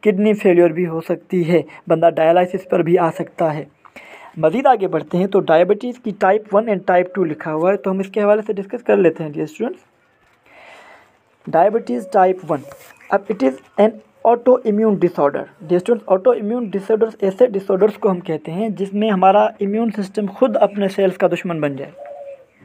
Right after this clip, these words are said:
यहाँ पर edeast I ई लिखा हुआ है, "The immune system attacks and destroys its own beta cells", अपने खुद के beta cells को destroy कर देता है।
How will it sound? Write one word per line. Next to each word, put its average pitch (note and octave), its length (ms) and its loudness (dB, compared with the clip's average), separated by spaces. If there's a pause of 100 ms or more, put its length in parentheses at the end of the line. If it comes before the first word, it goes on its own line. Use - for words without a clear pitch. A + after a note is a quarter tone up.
(640)
यहाँ F#3+ 160 2
पर G#3+ 220 0
edeast A#3 460 4
I G3+ 220 4
ई G3+ 100 -2
लिखा F3 280 -2
हुआ F3 180 4
है, G3 60 0
"The - 140 -6
immune A3 340 -4
system G#3+ 300 -2
attacks A#3+ 520 0
and F#3 160 -2
destroys A#3+ 540 4 (140)
its - 220 -10
own A#3 280 4
beta G#3 340 0
cells", A#3 320 4
अपने A3+ 300 -2
खुद A#3+ 240 -2
के B3+ 120 2
beta A3 260 2
cells G#3+ 200 -4
को A3+ 100 -8
destroy A3 280 -2
कर G3+ 120 -4
देता D#3+ 240 -12
है। D#3 120 -20